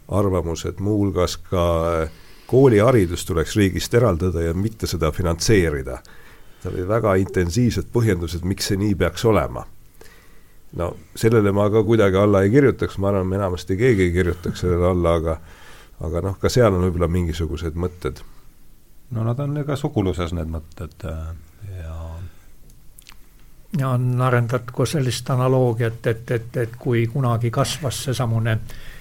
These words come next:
Speaker 3: institutsioon-, institutsionaalne kirik,
Speaker 2: Mhm.
Speaker 3: kasvas selles esialgse jumaliku ilmutuse ümber, eks
Speaker 1: Mhm.
Speaker 3: ole,
Speaker 2: Mhm.
Speaker 3: ja palju sellest ilmutisest seal sees enam alles on või palju teda
Speaker 2: Just nimelt.
Speaker 3: jagatakse või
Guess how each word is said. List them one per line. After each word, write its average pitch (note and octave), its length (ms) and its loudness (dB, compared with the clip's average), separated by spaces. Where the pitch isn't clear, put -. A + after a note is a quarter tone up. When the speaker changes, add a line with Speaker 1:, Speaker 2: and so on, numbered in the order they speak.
Speaker 3:
institutsioon-, D3 920 2
institutsionaalne D#3 960 4
kirik, - 460 0
Speaker 2:
Mhm. A#2+ 400 0
Speaker 3:
kasvas B2 640 4
selles C3 340 2
esialgse C#3+ 580 4
jumaliku C3+ 480 2
ilmutuse D#3 600 4
ümber, C3 440 4
eks G#2 260 -2
Speaker 1:
Mhm. C#3 80 2
Speaker 3:
ole, A#2 240 0
Speaker 2:
Mhm. A#2 180 2
Speaker 3:
ja B2+ 220 4
palju C#3 240 6
sellest C3 380 2
ilmutisest C#3 600 2
seal C3+ 140 4
sees D3 300 6
enam D3+ 220 4
alles C#3+ 360 6
on B2 180 0
või B2 180 2
palju B2 240 2
teda A#2 220 -2
Speaker 2:
Just C3+ 60 2
nimelt. C3+ 120 6
Speaker 3:
jagatakse C#3 400 -2
või C3+ 120 -2